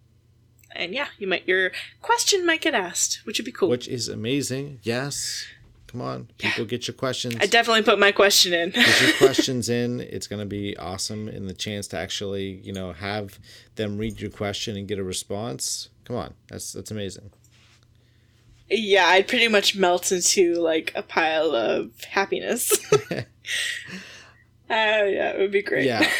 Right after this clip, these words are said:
Speaker 1: <laughs>
Speaker 2: Uh, look, I mean, back to the, the, the general buzz, like, scouring the internet, it's actually been really, really difficult to find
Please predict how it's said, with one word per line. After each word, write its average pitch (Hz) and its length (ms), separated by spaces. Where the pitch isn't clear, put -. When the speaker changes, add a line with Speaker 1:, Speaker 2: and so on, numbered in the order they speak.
Speaker 1:
<laughs> 269 100
Speaker 2:
Uh, 123 300
look, 156 300
I - 20
mean, 131 300
back 147 240
to 139 180
the, 107 240
the, 98 560
the 104 80
general 110 320
buzz, 98 380
like, - 260
scouring 139 640
the 104 140
internet, 101 420
it's 107 160
actually 120 340
been 104 140
really, 104 240
really 107 220
difficult 92 480
to 92 100
find 92 540